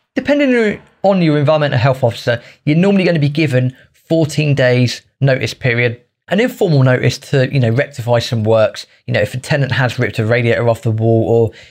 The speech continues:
you know, if there's a bit of black mold or really bad condensation that, you know,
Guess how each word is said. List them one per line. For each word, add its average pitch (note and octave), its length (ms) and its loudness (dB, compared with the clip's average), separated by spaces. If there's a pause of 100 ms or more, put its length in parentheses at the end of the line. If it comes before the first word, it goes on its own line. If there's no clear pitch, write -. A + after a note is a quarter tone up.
(140)
you A2 140 0
know, G2+ 40 -4
if C3 140 -2
there's C3 160 0
a C3+ 60 -2
bit - 180 -4
of C3 140 -6 (260)
black B2+ 260 -2
mold A#2 560 2
or G#2+ 200 0 (100)
really C#3 220 2
bad B2+ 320 -4
condensation A#2+ 1040 0
that, A2+ 160 0
you C3+ 60 -2
know, G#2 220 0